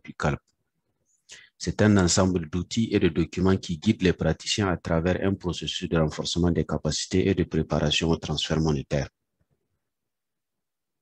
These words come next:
Le rapport mondial sur la situation des transferts monétaires deux mille vingt fait un suivi des progrès réalisés par rapport au cadre global pour l'action de deux mille dix-sept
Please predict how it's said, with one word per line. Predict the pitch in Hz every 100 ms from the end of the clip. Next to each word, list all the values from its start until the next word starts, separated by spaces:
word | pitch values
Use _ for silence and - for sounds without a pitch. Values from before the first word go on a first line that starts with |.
| _ _ - _ _ _ _ _ _ _ _ _ _ _ _ _ _ _ _ _ _
Le | - 85
rapport | 110 - 143
mondial | 123 107 110 113
sur | 104 - 107
la | 87
situation | - - 95 - 107
des | 92
transferts | 82 87 82 95 92
monétaires | 85 82 - 87 80 - _ _
deux | _ 98
mille | 90 87
vingt | 82 101 110 -
fait | - 117 - 117
un |
suivi | 120 - 95 101
des | 95
progrès | - 85 82 95 98
réalisés | 92 90 87 87 104
par | - 85
rapport | 82 - 98
au | 82
cadre | - 90
global | 85 85 80 87 87
pour | - 80
l'action | 78 - 87 90 92
de | 76
deux | 82
mille | 80 80
dix-sept | 73 - 85